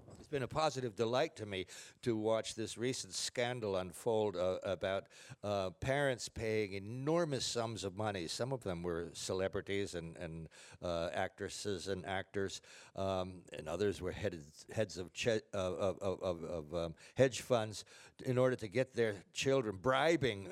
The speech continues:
uh, admissions officers and universities in order to get their children into Ivy League and other prestigious schools.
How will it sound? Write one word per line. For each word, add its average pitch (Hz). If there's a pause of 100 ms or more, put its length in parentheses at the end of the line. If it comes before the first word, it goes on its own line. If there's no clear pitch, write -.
uh, 95
admissions 120
officers 90
and 95
universities 107
in 95
order 95
to 87
get 104
their 98
children 104
into 90
Ivy 92
League 90
and 85
other 82
prestigious 82
schools. 92